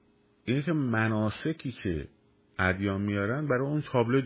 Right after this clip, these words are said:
دکونه است. درست شد؟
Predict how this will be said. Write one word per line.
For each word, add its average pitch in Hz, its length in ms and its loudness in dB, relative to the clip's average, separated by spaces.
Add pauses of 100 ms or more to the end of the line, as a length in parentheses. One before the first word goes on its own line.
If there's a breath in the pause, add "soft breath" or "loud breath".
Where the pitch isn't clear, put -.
دکونه 98 220 0
است. - 420 -8 (1600)
درست 78 200 -4
شد؟ 110 260 -6